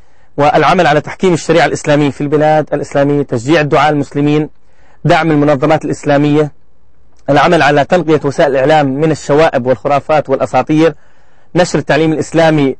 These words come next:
آه، في المدارس وتصحيح بعض ال-، المناهج،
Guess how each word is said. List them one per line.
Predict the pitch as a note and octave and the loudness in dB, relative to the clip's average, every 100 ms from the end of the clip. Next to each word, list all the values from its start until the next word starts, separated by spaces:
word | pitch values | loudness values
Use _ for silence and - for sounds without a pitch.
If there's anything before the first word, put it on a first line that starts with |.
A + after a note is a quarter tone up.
| - | -6
آه، | D3 C#3 C3+ C3+ | 0 2 4 2
في | - | 0
المدارس | D3 C#3+ B2+ D#3+ D#3+ D3+ | 0 2 2 2 0 -2
وتصحيح | C#3 C3+ - C#3+ | -4 -4 -4 -2
بعض | C3 C3+ | 0 0
ال-، | C#3 B2+ | 0 0
المناهج، | B2 C3+ D3+ D#3 E3 | 0 2 2 2 -2